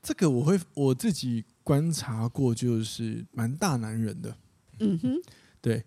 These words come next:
Speaker 1: 蛮大男人的。所以如果说你是选择天秤座是大男人的另一半，我觉得理性沟通吧，跟他说你想要什么吧。
Speaker 2: 不是就当个小女人就好了。
Speaker 1: 可是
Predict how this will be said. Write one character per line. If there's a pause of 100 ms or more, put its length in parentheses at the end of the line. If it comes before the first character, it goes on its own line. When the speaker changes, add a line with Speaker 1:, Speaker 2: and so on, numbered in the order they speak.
(100)
Speaker 1:
蛮
大
男
人
的。
所
以
如
果
说
你
是
选
择
天
秤
座
是
大
男
人
的
另
一
半， (1200)
我
觉
得
理
性
沟
通
吧， (140)
跟
他
说
你
想
要
什
么
吧。
Speaker 2:
不
是
就
当
个
小
女
人
就
好
了。 (360)
Speaker 1:
可
是